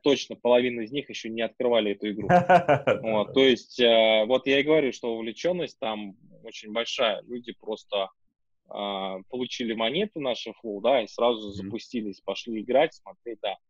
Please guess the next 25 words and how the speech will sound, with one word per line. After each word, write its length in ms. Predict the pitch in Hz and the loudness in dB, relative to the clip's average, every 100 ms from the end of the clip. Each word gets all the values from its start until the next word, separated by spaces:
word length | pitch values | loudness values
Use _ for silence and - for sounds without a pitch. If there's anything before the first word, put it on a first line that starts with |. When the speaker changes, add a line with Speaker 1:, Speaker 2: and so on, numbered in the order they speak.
| _ _ - | _ _ -2
Speaker 1:
Короче, 400 | 117 165 - 123 | 2 2 0 -4
игра 240 | 110 127 123 | 0 0 0
интересная, 520 | 110 131 180 - 107 | -2 0 0 -2 -6
и 20 | |
люди 200 | 123 117 | -6 -6
говорят 400 | 107 113 123 120 | -4 -2 -2 -4
прям 260 | 110 104 95 | -8 -10 -12
в 60 | - | -6
чате, 340 | 117 110 101 | -4 -4 -6
говорят, 260 | 101 101 101 | -8 -6 -6
что: 140 | 95 | -6
Speaker 2:
<laughs> 20 | 101 | -8
Speaker 1:
«О, 160 | 104 113 | -10 -10
круто». 360 | 110 107 95 - _ _ _ _ - | -10 -10 -12 -18 _ _ _ _ -8
Speaker 2:
Ну 140 | 117 | -2
да, 160 | 123 - | 4 6
это 180 | 113 110 | 6 4
как, 160 | 143 | 2
Speaker 1:
Понравилось, 120 | 107 98 | 2 0
Speaker 2:
э, 100 | 151 | 0
Speaker 1:
да. 60 | 147 | 2
Speaker 2:
это 180 | 147 160 | 2 2
как 180 | 156 147 | 0 4
раз, 320 | 170 160 - | 4 2 2
э, 460 | 151 123 123 117 | 4 6 8 6